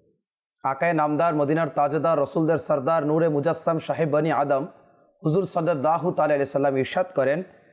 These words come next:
"যে ব্যক্তি আমার উপর একবার দুরূদ শরীফ পাঠ করবে, আল্লাহ তাআলা তার উপর দশটি রহমত বর্ষণ করবেন।" সুবহানাল্লাহ। আসুন মহাব্বত সহকারে দুরূদ শরীফ পাঠ করে নিই। সল্লু আলাল হাবিব সাল্লাল্লাহু তাআলা আলা মুহাম্মদ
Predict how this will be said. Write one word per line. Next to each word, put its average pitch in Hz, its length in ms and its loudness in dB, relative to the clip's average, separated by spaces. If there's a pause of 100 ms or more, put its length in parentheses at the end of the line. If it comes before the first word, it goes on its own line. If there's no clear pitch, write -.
(360)
"যে 160 160 0
ব্যক্তি 175 420 0
আমার 160 220 0
উপর 180 280 0
একবার 151 480 0
দুরূদ 170 180 0
শরীফ 160 320 -2
পাঠ 156 220 -2
করবে, 143 440 0 (400)
আল্লাহ 175 280 2
তাআলা 185 240 0
তার 160 200 0
উপর 151 240 -2
দশটি 139 340 -2
রহমত 135 360 0
বর্ষণ 120 440 -6
করবেন।" 101 520 -2 (180)
সুবহানাল্লাহ। 87 840 -14 (420)
আসুন 160 240 -2
মহাব্বত 147 400 0
সহকারে 139 460 -2 (320)
দুরূদ 143 200 2
শরীফ 127 300 -2
পাঠ 117 240 -2
করে 95 180 -8
নিই। 95 160 -16 (360)
সল্লু 170 440 0
আলাল 143 220 0
হাবিব 165 500 0 (260)
সাল্লাল্লাহু 135 600 -2
তাআলা 127 400 0
আলা 139 400 2
মুহাম্মদ 151 640 -2